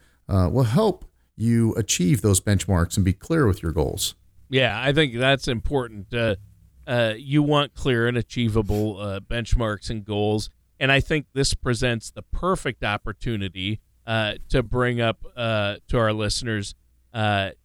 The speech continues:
Speaker 2: that they need to sit down with the young people in their lives, kids, grandkids, and describe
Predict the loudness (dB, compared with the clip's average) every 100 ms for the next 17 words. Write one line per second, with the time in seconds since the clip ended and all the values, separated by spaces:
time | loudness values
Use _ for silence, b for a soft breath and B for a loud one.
0 | _ _ _ -10 -4 -4 -2 -2 -2 -2
1 | -2 -4 -4 -8 -4 -2 -2 -2 -2 -4
2 | -6 _ -20 -8 -4 -2 -2 0 0 -2
3 | -4 -4 -4 -2 -2 -4 -4 -4 -6 -6
4 | -2 -2 -2 -14 -8 -4 -6 -6 -10 -6
5 | -4 -2 -2 -4 -4 -4 -2 -2 -4